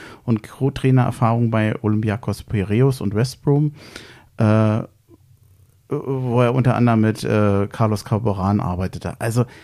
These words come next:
das ist ja eine Vita, da muss ich sagen, wow. Als Assistent,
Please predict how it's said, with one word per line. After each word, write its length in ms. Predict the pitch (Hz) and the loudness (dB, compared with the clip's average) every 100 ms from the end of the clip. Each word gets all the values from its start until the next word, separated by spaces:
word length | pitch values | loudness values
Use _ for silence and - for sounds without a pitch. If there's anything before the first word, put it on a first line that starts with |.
| - - - - | -20 -20 -20 -8
das 160 | - 123 | -2 -2
ist 160 | 170 - | -2 -2
ja 140 | 147 | -4
eine 280 | - 131 123 | 0 2 2
Vita, 520 | 127 - 180 - - - - | 0 -2 -4 -4 -8 -12 -4
da 140 | 127 | 0
muss 200 | 131 127 | 0 0
ich 140 | 131 127 | -2 -4
sagen, 460 | 117 120 131 131 - | -4 -2 -4 -6 -12
wow. 640 | - 87 90 92 87 76 - _ - - - - | -16 -12 -8 -4 -4 -6 -14 _ -20 -20 -16 -4
Als 240 | 113 - | -4 -2
Assistent, 920 | 113 123 127 - 147 151 220 226 - | -4 -2 -2 -2 0 2 0 -4 -12